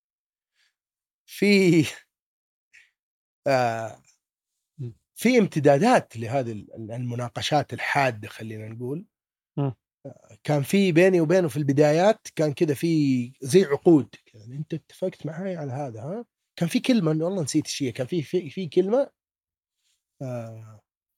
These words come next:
Speaker 1: إنه مثلًا أجي أقول له، الظاهر هي ماني عارف هي ولا لا، بس مثلًا أجي أقول له إنه أنت هذا كده، ها، approve، قول approve، خلاص، تعرف كلمة زي approve بما معناه إن أنا أخذت تعميدك الآن اللي لا رجعة فيه.
Speaker 2: مم.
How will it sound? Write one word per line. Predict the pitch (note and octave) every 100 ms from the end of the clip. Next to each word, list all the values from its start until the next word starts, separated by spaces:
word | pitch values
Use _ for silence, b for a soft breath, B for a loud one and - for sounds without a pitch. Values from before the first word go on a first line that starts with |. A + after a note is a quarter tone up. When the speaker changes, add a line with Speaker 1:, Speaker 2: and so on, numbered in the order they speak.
| _ _ _ _ -
Speaker 1:
إنه | D3
مثلًا | F3 E3+ F3+
أجي | E3+ F3
أقول | D#3+ G3
له، | E3 - - -
الظاهر | D3+ D#3+ G3+ B2+
هي | B2+ D#3 C#3
ماني | E3 C#3+
عارف | C#3 C3 -
هي | D3
ولا | A#2 A2
لا، | D3
بس | D3 A#2
مثلًا | D#3 D#3+ C#3+
أجي | D#3 D3+
أقول | D3 E3+
له | D#3
إنه | D3+
أنت | D#3+ E3+
هذا | D#3 E3+ C3+
كده، | F3+ D3+
ها، | D#3+ D#3+ -
approve، | - E3 A#3+ - - _ -
قول | C4 C4
approve، | G3 G3+ B3 D4 -
خلاص، | - F#3 D#3+ -
تعرف | - E3 D3+ - D3+ - B
كلمة | A3+ F#3
زي | E3+
approve | A#3+ - F#3+ E3
بما | D#3 D#3
معناه | D3+ C#3 F#3+
إن | D#3+
أنا | E3
أخذت | - F3+ _ _ _ -
تعميدك | A#2+ D#3+ E3+ B2 C3+
الآن | C#3 D#3+
اللي | C#3 C#3
لا | E3+ F3+
رجعة | E3+ C#3 B2
فيه. | - A#2+ - _ _ -
Speaker 2:
مم. | D3